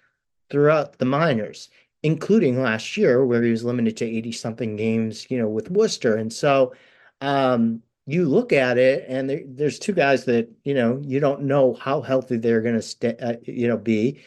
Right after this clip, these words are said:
And Rafael is probably going to begin,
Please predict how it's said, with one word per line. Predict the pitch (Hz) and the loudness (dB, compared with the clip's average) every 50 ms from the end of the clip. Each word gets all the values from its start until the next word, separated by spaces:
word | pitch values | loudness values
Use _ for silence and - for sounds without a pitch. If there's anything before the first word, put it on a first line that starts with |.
| - _ _ - | -20 _ _ -4
And | 139 139 135 | -2 0 2
Rafael | 127 131 151 175 175 156 139 131 190 190 | 4 4 2 2 2 2 4 4 4 4
is | 135 120 110 | 4 2 0
probably | - - - - 156 151 175 208 214 190 165 | -4 -12 -8 -4 -2 0 0 2 2 0 0
going | 147 156 156 151 147 147 147 | 0 0 0 0 0 -2 -2
to | 147 - - 147 135 131 | -6 -8 -8 -6 -6 -4
begin, | 120 113 120 123 139 143 139 139 139 135 127 123 - | -4 -4 -2 0 2 4 4 4 2 0 -2 -4 -8